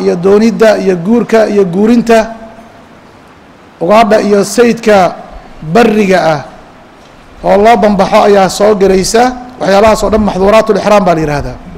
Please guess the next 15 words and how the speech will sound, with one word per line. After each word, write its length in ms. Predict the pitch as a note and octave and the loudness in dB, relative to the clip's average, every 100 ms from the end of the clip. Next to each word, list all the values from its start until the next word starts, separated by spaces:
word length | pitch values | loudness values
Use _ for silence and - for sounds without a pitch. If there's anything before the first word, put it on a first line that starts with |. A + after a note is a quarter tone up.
| - - - - - - - | -20 -20 -20 -20 -20 -20 -6
Culummadu 320 | E3+ G#3+ G#3+ G#3+ | -2 0 2 4
ilaa 240 | A3 A3 | 4 2
sagaal 400 | G#3+ G#3 A3+ A3 | 0 2 2 4
bay 160 | G#3+ F#3 | 2 2
gaarsiiyaan 720 | G3 F3 F#3+ G3 A3 A3+ G#3+ - - - - - - - - - - - | 0 -2 -4 2 2 2 -2 -12 -20 -20 -20 -20 -20 -20 -20 -20 -18 -6
bitatabuci 640 | F3+ G#3+ G3+ A#3 G3+ G#3 G3+ | -2 -2 0 0 2 2 2
walistiqraa. 580 | G3+ F#3 G3+ G3 G#3+ F#3+ - - - - - - - - - | 2 0 -4 0 0 0 -4 -18 -20 -20 -20 -20 -20 -20 -16
Markii 240 | - G3 G#3+ | -6 -2 2
la 120 | G#3 | 2
raacraacay 640 | F#3+ F3 F3+ G3 F#3 F#3+ A#3 - - - - - - | 2 0 0 2 2 2 0 -4 -14 -20 -20 -20 -8
oo 140 | F3+ G3 | -2 -2
la 40 | - | -2
isku 120 | C4 | -2
soo 80 | B3 | 2
aruuriyey. 880 | G#3+ G#3 G#3 G3 G3 F#3+ G3 F#3 | 2 2 2 2 2 2 2 0